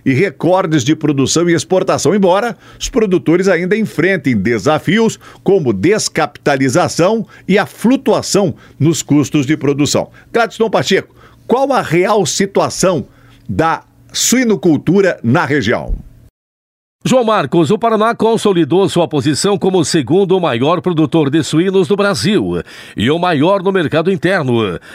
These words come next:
Speaker 2: registrando crescimento acima da média nacional. Em dois mil e vinte e quatro,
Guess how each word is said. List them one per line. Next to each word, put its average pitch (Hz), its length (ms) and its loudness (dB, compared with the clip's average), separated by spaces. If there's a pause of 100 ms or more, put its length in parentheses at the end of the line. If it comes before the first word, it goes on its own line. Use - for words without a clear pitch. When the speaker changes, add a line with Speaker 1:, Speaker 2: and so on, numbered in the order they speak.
(120)
Speaker 2:
registrando 139 600 -2
crescimento 135 580 -2
acima 208 360 0
da 185 120 0
média 151 320 -2
nacional. 139 840 -4 (240)
Em 226 200 0
dois 262 260 -2
mil 190 120 0
e - 20 2
vinte 139 180 -2
e - 40 -12
quatro, 127 520 0